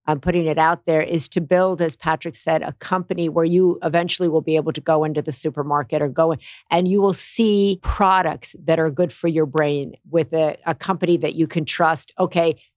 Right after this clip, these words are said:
that I know I can go and take those supplements. I can take that hydration powder because if you're dehydrated, you can't think straight. I can take that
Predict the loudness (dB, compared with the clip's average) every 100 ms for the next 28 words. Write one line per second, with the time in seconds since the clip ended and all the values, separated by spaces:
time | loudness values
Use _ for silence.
0 | -16 0 2 2 0 -2 0 2 4 2
1 | 0 -4 0 0 0 -4 -4 -4 -4 -4
2 | -8 -10 -16 -12 -8 -8 -8 -6 -4 -2
3 | -2 -2 -4 -4 -6 -8 -8 -6 -6 -6
4 | -4 -4 -4 _ _ -4 0 0 0 2
5 | 0 0 0 0 -4 -6 -4 -4 -6 -8
6 | -4 -4 -2 -4 -6 -6 -4 -4 -2 0
7 | 0